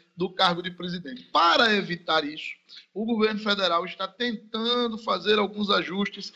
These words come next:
neste, neste orçamento. O caminho agora é vetar algumas das emendas que foram apresentadas no Congresso, criando aí um ruído político,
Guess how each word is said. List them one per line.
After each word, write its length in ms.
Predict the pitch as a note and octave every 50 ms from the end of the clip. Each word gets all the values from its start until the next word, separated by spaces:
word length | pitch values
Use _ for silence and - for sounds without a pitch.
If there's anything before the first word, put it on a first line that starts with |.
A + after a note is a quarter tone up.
| - - - - F3+
neste, 720 | F#3 G3+ G3+ G3 G3+ G3+ G3+ - - G#3 G#3+ G#3 G#3 G3
neste 420 | F3+ F#3+ G3 F#3+ F#3+ - - G3+
orçamento. 580 | G3+ - - - A3+ G#3+ G#3 F#3+ D#3+ D3 - - - _ _ _ -
O 120 | C#4+ D#4 D4+
caminho 380 | - F#4 D#4+ B3 G#3+ G3 F#3+ G3
agora 440 | G#3 G3+ F#3 F#3 F#3+ G3 G#3 G#3+ - - - _ _ -
é 140 | A#3+ B3+ B3
vetar 1040 | G#3 F#3 F3+ F3+ G#3 D4 E4+ D#4+ - - - - - G#3+ A3+ A#3+ B3 A#3+ - - _
algumas 720 | - A3+ A3+ A#3 A3 G#3 F3+ F3+ A3 B3 B3+ B3+ B3 A#3 G3+
das 220 | A#3+ A#3+ A#3 G#3
emendas 480 | A3 G#3+ F#3 F3+ F#3+ G#3+ A3 G#3+ G#3 -
que 140 | - - -
foram 220 | G#3 G#3+ G#3+ G#3+
apresentadas 880 | G3+ G#3 - G#3 G#3 F#3+ G3+ F3+ - - F3+ F#3+ G3+ G3+ G#3 G#3 - - - - _ _
no 160 | - G3+ A#3+ A#3+
Congresso, 600 | A3 B3 A#3 G3+ F#3+ F#3 F3 E3+ F3 - - -
criando 480 | - E4 F#4+ F#4+ C#4 A#3 A3+ A3+ G#3+ B3+
aí 280 | A#3+ G#3+ G#3+ A3 B3 C#4
um 240 | D4 E4 F4+ D4+
ruído 440 | A3 B3 D4 C#4+ C4 B3+ C4+ B3+ C4 - - - -
político, 500 | E4 E4+ D#4 C4+ C4+ B3+ - - -